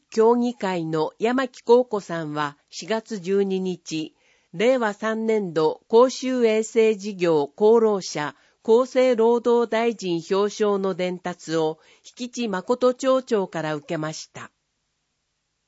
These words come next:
今回の表彰は三十年にわたり各種検診をはじめ、母子保健事業や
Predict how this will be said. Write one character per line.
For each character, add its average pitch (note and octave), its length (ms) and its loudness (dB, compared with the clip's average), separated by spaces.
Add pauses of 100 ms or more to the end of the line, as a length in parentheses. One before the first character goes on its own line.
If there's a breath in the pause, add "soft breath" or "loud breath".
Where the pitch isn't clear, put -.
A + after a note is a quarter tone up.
(380)
今 C#4 280 2
回 A3+ 200 0
の F#3 140 -2
表 F3 160 -6
彰 F#3 420 0
は D#3 300 -2
三 A#3 320 -2
十 C4 220 -4
年 A#3 260 0
に F#3 140 -6
わ E3+ 120 -4
た E3 160 -8
り E3+ 320 -10
各 C4 260 -4
種 E3+ 180 -8
検 G3+ 300 -4
診 F#3+ 320 -2
を F#3 80 0
は E3+ 140 -10
じ E3 160 -8
め、 D#3 260 -4 (460 soft breath)
母 A#3+ 140 2
子 E3 380 -12
保 F#3 160 -6
健 A#3+ 360 -2
事 A#3 140 -4
業 G#3+ 300 0
や D#3 320 -4